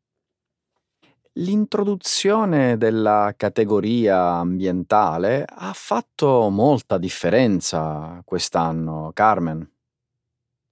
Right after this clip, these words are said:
Toronto e Copenaghen hanno ottenuto un punteggio decisamente migliore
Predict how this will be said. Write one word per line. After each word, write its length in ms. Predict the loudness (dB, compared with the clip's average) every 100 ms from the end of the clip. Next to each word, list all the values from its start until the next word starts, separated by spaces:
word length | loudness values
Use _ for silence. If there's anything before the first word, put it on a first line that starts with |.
| _ -2
Toronto 480 | 2 2 2 2
e 140 | 2 2
Copenaghen 760 | 2 2 4 2 2 0 0 0
hanno 440 | -2 0 0 0
ottenuto 880 | 0 -2 0 2 2 0 0 2 2
un 220 | 0 -2
punteggio 880 | -2 -2 2 0 0 0 2 2 0
decisamente 1080 | -2 -2 0 0 0 0 2 0 -2 -2 -2
migliore 800 | -2 -2 0 2 4 2 0